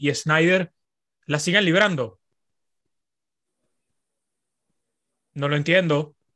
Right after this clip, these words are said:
Y la N F L sigue demostrando que, que de at-, que del escudo para atrás eh, sigue siendo muy tóxica y, y hay muchas cosas que cambiar.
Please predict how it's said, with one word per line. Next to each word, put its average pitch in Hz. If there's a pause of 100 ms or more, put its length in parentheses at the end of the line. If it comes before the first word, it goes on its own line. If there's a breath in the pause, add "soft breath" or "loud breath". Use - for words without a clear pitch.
(220)
Y 131
la 131
N 143
F 143
L 139
sigue 147
demostrando 131 (100)
que, - (720)
que 135
de 123
at-, - (160)
que 135
del 131
escudo 196
para 147
atrás 190 (400)
eh, 123
sigue 147
siendo 139
muy 127
tóxica 170 (760)
y, 120
y 135
hay 139
muchas 147
cosas 139
que 135
cambiar. 113